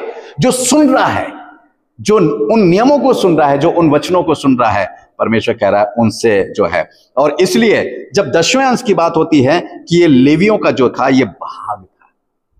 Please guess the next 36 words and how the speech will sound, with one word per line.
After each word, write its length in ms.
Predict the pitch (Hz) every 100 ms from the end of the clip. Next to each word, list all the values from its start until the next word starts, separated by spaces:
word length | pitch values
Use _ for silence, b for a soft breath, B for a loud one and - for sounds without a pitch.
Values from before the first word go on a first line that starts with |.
| _ _ _ _ _ _ -
परमेश्वर 420 | 117 117 - 113
ने 140 | 113
ठहराया। 400 | - 104 98 98
क्यों? 260 | 98 233 247 B B
लेवियों 500 | 127 143 175 220 277
को 140 | - 277
कोई 220 | 262 277
खेती 380 | - 175 - 262
बाड़ी 240 | 233 254
करने 320 | 240 226 254
की 160 | 247 247
जमीन 380 | 165 156 214 254
नहीं 240 | 226 254
दी 160 | 240 175
गई 140 | 147
थी, 320 | 113 92 - -
उनको 320 | 202 226 277
सिर्फ, 420 | 254 - 233 294 214 147 -
अ, 540 | 190 185 170 160 147 -
अपने 280 | 165 - 202
भवन 300 | 143 160 214
के, 120 | 190
अपने 200 | 160 170
पवित्र 380 | 165 160 170 165
मंदिर 340 | 143 165 185
की 420 | 196 170 127 151 -
सेवकाई 440 | - 151 156 180
सौंपी 360 | 180 147 139 147
गई 120 | 135
थी 140 | 139
कि 120 | 143 143
चौबीस 440 | - 120 139 104
घंटे 220 | 107 101
वो 120 | 107 92
करें। 220 | 101 101
आप, 200 | 104